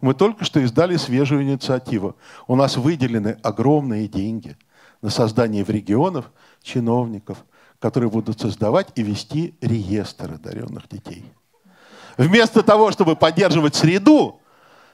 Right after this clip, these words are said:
там условно тридцатую, двести тридцать девятую школу, академическую гимназию, э, пятьдесят шестую гимназию Майи Пильдес, вместо того, чтобы поддерживать среду, которая их взращивает десятки лет, мы завели чиновников, они будут составлять реестр.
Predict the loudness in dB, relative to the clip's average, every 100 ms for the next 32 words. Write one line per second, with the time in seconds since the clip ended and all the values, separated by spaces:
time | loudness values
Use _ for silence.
0 | 0 2 2 4 4 4 2 0 0 4
1 | 4 4 2 2 0 0 -2 2 4 4
2 | 2 0 2 4 4 2 -2 0 -2 0
3 | 2 2 2 2 2 0 -4 -8 -8 -20
4 | _ -6 0 2 0 2 2 2 0 4
5 | 4 4 2 4 2 4 4 2 0 -2
6 | -2 -4 -6 -2 0 2 2 2 2 2
7 | 2 0 -4 0 2 4 4 4 2 0
8 | 0 2 4 4 2 0 0 2 4 4
9 | 4 2 0 2 0 2 2 0 0 0
10 | -2 -8 -20 -8 2 2 4 2 4 4
11 | 4 2 2 4 4 0 -2 0 2 2
12 | 0 0 2 2 2 0 -4 -14 _ _
13 | 0 2 2 0 -2 -8